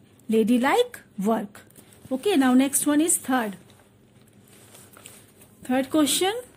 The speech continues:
In time, I may be able to support myself and help the girls. A.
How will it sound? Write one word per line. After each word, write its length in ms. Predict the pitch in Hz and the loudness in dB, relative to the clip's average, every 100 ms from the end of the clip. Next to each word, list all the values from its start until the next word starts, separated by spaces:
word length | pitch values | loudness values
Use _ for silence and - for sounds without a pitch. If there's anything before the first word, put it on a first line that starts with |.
| - - - | -10 -10 0
In 200 | 294 302 | 4 4
time, 380 | - 320 359 508 - | 4 2 2 -2 -8
I 200 | - 285 | -2 4
may 160 | 277 277 | 6 6
be 300 | 247 262 247 | 4 2 2
able 240 | 254 349 415 | 4 2 2
to 300 | 370 381 427 - | 2 0 -2 -10
support 640 | - - 254 - 403 494 | -2 0 0 2 2 4
myself 640 | 302 254 240 - 233 214 - - _ _ | 4 4 2 0 -4 -6 -14 -20 _ _
and 260 | - 262 240 | -4 0 0
help 320 | 214 269 302 | 0 -2 -2
the 220 | 302 381 539 - _ - | 0 0 -2 -14 _ -12
girls. 540 | 214 233 208 202 - - - _ - _ _ - _ _ _ | -2 0 0 -2 -2 -4 -12 _ -20 _ _ -20 _ _ _
A. 340 | 339 311 240 | -2 0 0